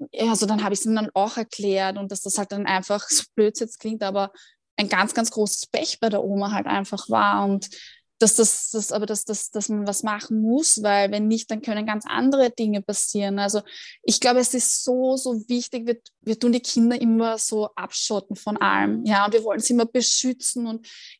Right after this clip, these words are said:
irgendwo in irgendwelche Kisten verstecken und ja nicht rauslassen, die Probleme. Aber das wird immer schwerer und schwerer und schwerer, deswegen auch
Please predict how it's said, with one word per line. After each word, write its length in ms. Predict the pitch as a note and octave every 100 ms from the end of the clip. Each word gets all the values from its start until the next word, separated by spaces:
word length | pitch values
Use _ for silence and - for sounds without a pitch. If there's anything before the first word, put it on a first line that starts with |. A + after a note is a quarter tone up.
| -
irgendwo 400 | C4 C4 B3+ B3+
in 80 | B3
irgendwelche 380 | A#3+ A#3 C4
Kisten 420 | - - B3 - C4
verstecken 800 | B3+ - - G#3 - B3 C4 -
und 220 | A#3 A#3+
ja 180 | G#3+ F#3+
nicht 220 | B3+ A3+
rauslassen, 640 | G#3 G3 - A3+ G3+ -
die 80 | G#3+
Probleme. 720 | G#3+ G#3+ A3 G3+ F#3+ G3 F#3+ - - - -
Aber 260 | G#3+ A3
das 360 | A3 - A3 A3
wird 140 | B3+
immer 240 | C4 B3 C#4+
schwerer 440 | - A#3+ A3+ C#4+
und 140 | C4 -
schwerer 300 | - A#3+ C4
und 100 | B3+
schwerer, 260 | B3+ B3+
deswegen 280 | B3 A3+ A#3
auch 160 | B3